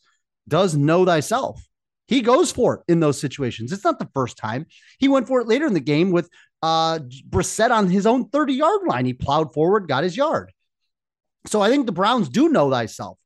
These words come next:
and that's why they go for it in those situations, 'cause they know, "I have confidence that I'll get somebody open." At the end of the day, it was one of those things where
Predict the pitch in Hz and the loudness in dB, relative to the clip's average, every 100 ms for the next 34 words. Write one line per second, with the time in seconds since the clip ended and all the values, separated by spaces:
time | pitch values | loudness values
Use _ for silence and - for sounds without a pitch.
0 | _ 151 180 202 196 185 202 185 156 294 | _ -2 -2 -2 -2 0 0 0 0 0
1 | - 196 147 135 123 123 - 123 139 127 | 0 0 0 0 -2 -4 -8 -10 -6 -6
2 | 156 135 147 135 165 226 143 147 - - | -6 -8 -8 -4 -2 0 0 -2 -6 -18
3 | - _ 165 240 240 180 - 190 156 139 | -20 _ -4 0 0 0 -2 -2 -2 -4
4 | 147 143 110 139 156 - 170 160 165 185 | -6 -8 -4 -2 -2 -4 -4 0 2 2
5 | - 98 - _ _ - 185 240 294 214 | 0 -8 -14 _ _ -10 -4 0 2 0
6 | 165 240 202 151 - _ _ _ _ _ | 0 2 2 0 -6 _ _ _ _ _
7 | _ _ 214 208 214 147 190 240 214 175 | _ _ -4 0 0 2 2 2 2 2
8 | - 226 226 160 156 147 143 | 0 0 0 0 0 2 0